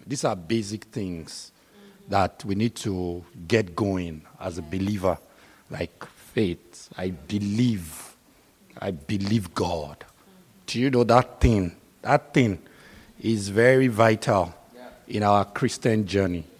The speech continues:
You know, that He would not leave me. I just know. You know that thing. You need it.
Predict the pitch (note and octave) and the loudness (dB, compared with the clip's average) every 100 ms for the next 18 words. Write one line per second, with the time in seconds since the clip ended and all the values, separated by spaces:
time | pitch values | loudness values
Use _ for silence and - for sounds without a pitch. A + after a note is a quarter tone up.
0 | _ - _ - F2 G2 F#2+ F#2+ F#2 F2+ | _ -20 _ -16 -6 -2 0 0 0 -2
1 | - G2+ G2 G2+ A#2+ F#2+ G2+ G#2+ F#2 F#2+ | -2 -4 -2 0 0 2 2 2 0 0
2 | F#2 F2 G#2 C3+ C#3+ C#3 A#2+ A2+ F2+ - | -2 -2 -2 -2 0 4 4 4 2 -6
3 | - - - - - A2 A#2+ C3 A2+ A#2 | -20 -20 -20 -20 -8 0 4 6 6 6
4 | - - B2 G2+ E2 - _ _ _ _ | 2 0 2 2 -2 -10 _ _ _ _
5 | - G#2 A2 A#2+ A#2 A2 F#2+ - - - | -4 2 6 6 6 2 -2 -6 -10 -12